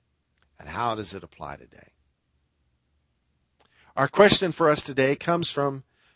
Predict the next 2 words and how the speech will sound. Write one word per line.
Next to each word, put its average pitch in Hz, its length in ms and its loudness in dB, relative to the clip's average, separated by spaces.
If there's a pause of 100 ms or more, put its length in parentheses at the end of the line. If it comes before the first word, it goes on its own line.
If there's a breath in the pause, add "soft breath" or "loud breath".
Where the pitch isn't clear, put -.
(140)
verse 123 540 0 (960)
one. 82 600 -8